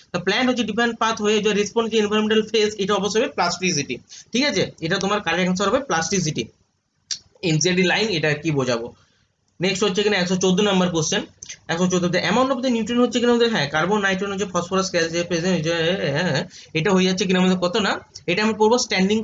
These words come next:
স্টেট, because এটা হবে স্ট্যান্ডিং স্টেট। যদি বলে amount of the organic matter, তাহলে আমরা বলবো স্ট্যান্ডিং ক্রপ,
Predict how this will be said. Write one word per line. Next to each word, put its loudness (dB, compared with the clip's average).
স্টেট, 0
because 0
এটা 2
হবে 0
স্ট্যান্ডিং -2
স্টেট। 0
যদি 2
বলে 2
amount 2
of 4
the 2
organic 0
matter, 0
তাহলে 0
আমরা 4
বলবো 2
স্ট্যান্ডিং -2
ক্রপ, 0